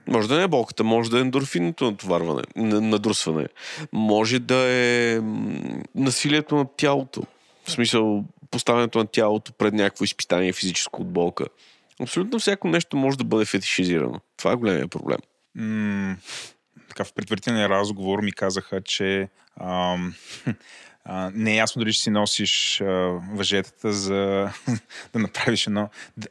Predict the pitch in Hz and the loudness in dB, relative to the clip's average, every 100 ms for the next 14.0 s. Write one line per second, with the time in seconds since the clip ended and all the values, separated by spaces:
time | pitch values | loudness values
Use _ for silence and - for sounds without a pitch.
0 | - 113 113 107 101 - 107 - 170 - | -8 0 2 4 2 2 0 2 0 0
1 | 107 135 123 - 110 101 107 98 107 117 | -2 0 0 2 0 0 0 2 0 -2
2 | - 269 - - - - - - - - | -4 -4 -4 -8 -2 -2 -2 -8 -8 -20
3 | _ - - - - - 113 110 147 - | _ -16 -12 -12 -8 0 0 2 -2 -2
4 | - 160 147 131 131 127 123 110 110 101 | 0 2 4 4 2 2 2 2 0 0
5 | - 107 104 101 98 95 101 113 110 107 | 0 2 2 2 2 2 2 0 0 -2
6 | 98 - 120 _ _ - 135 131 113 120 | -4 -6 -8 _ _ 0 2 2 2 0
7 | - 120 107 107 127 - - - 185 120 | 2 0 2 4 2 0 -6 -2 0 2
8 | 120 123 113 107 117 107 101 101 101 98 | 2 2 2 2 2 2 2 2 2 0
9 | 95 - 160 156 - - 113 104 139 131 | -2 -2 0 0 -2 -2 2 2 2 2
10 | - - - - - - - - 120 98 | 0 -2 -18 -20 -14 -2 0 2 2 2
11 | 90 101 - 87 - - - - - - | 0 -2 -4 -2 -2 -4 -20 -20 -16 -10
12 | 104 98 - 98 107 110 113 101 95 92 | -8 -4 -2 0 2 2 0 2 0 0
13 | - 101 92 101 - 90 95 110 127 127 | -2 -6 -4 -6 -2 0 2 4 2 -2